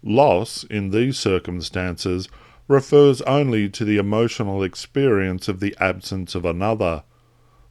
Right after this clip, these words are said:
By focusing on loss, the reality and impact of death on an individual is minimized or ignored. Thus, grieving people are encouraged to adjust to their loss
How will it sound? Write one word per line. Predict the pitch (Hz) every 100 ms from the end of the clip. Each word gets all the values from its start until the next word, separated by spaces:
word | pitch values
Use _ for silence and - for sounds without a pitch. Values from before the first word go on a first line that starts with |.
| _
By | - 98
focusing | - 120 117 - 101 - 98
on | 95 92 85 -
loss, | 104 123 98 90 - - _ - _
the | 104
reality | 104 107 110 127 135 120 101
and | 92 90
impact | 107 123 117 95 -
of | 90 87
death | 87 107 95 85 -
on | 101 98
an | 90 95
individual | 104 92 87 120 131 104 87 85 85 _ _ _
is | 113 107
minimized | 95 113 120 107 92 85 85 -
or | - 95
ignored. | 82 87 98 113 92 73 - _ _ _ _ - - _ _ _ -
Thus, | 107 107 -
grieving | 98 110 113 104 95
people | 87 123 123 107 98
are | 92 101
encouraged | 95 - 131 123 98 90 -
to | 113 107
adjust | 101 90 110 123 147 -
to | - 98
their | 87 90 85
loss | 92 90 82 92 - -